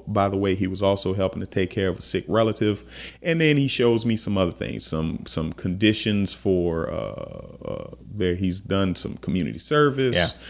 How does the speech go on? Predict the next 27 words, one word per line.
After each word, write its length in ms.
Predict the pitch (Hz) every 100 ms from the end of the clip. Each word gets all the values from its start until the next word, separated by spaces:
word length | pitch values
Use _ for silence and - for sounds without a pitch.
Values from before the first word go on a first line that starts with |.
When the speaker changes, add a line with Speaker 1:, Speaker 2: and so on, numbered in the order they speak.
| - -
Speaker 1:
Let's 220 | 123 120
say 160 | 120 110
even 520 | 113 107 104 98 - -
gone 280 | 110 110 107
and 140 | 104 -
taken 240 | 107 98
some, 320 | - 92 87 -
some 180 | 95
drug 260 | 90 107 98
counseling 380 | - 85 - 80
classes. 640 | - - - - - - - - - - -
You 80 | 156
know, 160 | 101 - - - -
just 220 | 160 -
standard. 600 | - 143 143 139 135 95
This 160 | 127 127
is 80 |
mitigation. 560 | 113 120 113 107 107 101
I'm 60 | 95
showing 260 | 120 113
you 80 | 110
this 240 | 101 104
guy 400 | 107 110 107 104 104 - - -
is 180 | 95
not 460 | 92 95 104 104 - - - - -
the 160 | - 98
mistake 600 | 92 92 - 104 101 -